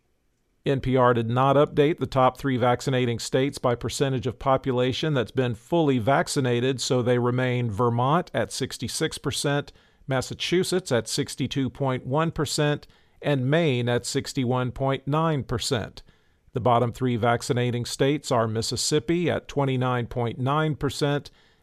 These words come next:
Alabama at thirty-two point nine percent, and Arkansas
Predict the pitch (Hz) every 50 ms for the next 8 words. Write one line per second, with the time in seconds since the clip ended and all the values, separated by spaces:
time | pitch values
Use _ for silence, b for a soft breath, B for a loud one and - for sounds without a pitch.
0 | b b - 135 135 127 123 113 131 135 147 170 156 127 123 127 120 110 - -
1 | - 135 127 117 113 110 - - 131 123 117 - 135 127 123 123 - - 131 143
2 | 156 165 165 160 - 175 156 - - 156 151 151 151 147 - - _ _ _ _
3 | _ _ _ - 151 156 143 156 160 175 170 165 139 - - 147 131 127 127 127